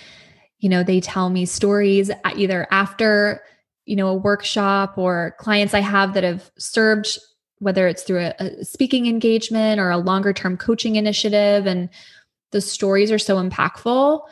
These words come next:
you know, employees coming to them and saying, "This has changed my life." You know, my stress level was at a ten. And after,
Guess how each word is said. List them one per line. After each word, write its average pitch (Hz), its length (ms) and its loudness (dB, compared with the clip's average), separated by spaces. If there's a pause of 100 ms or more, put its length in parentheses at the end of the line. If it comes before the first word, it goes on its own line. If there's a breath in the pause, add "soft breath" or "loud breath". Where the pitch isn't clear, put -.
(420 loud breath)
you 202 100 0
know, 190 260 2
employees 202 440 2
coming 196 300 0
to 190 80 -6
them 185 200 0
and 180 140 -2
saying, 180 320 -2
"This 180 160 -4
has 185 240 -6 (520)
changed 208 440 2
my 175 100 0
life." - 680 -2 (400)
You 196 100 0
know, 165 400 -2 (100)
my 190 160 0
stress 185 340 0
level 180 240 2
was 175 140 0
at 175 140 0
a 170 40 -4
ten. 180 800 -2 (800)
And 175 520 -2 (200)
after, 180 840 -2